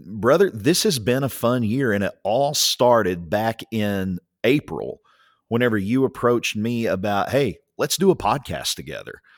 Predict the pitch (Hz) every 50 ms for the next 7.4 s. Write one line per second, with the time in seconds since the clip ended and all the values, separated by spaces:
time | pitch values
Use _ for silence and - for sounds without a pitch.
0 | _ _ _ _ _ _ - - 139 110 113 131 156 165 170 147 151 139 - 151
1 | 147 127 131 127 127 117 - 95 104 123 147 139 113 90 85 71 53 95 110 120
2 | 113 127 123 120 80 139 139 147 190 208 - - - - - 123 123 127 123 98
3 | 98 127 120 107 104 101 110 135 156 131 104 92 107 117 107 87 - - 117 123
4 | 117 117 113 - - - 113 107 107 110 104 - 113 110 110 110 110 104 - -
5 | - - 98 - 98 101 98 98 98 90 95 98 - - 107 104 95 90 92 95
6 | 104 107 - - 95 90 87 92 104 104 95 98 82 - - - 110 101 90 82
7 | 85 90 95 107 113 131 127